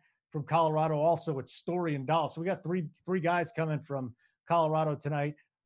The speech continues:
Jose Ramirez at third, and then Bryce Harper. And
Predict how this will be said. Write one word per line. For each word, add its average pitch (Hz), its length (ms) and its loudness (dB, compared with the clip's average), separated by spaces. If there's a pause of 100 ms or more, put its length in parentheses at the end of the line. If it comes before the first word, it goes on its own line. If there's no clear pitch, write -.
(120)
Jose 196 200 2
Ramirez 170 800 2
at 139 140 -6 (140)
third, 165 400 2
and 151 100 -4
then 143 80 -2
Bryce 147 380 -2
Harper. 143 600 0
And 139 320 -4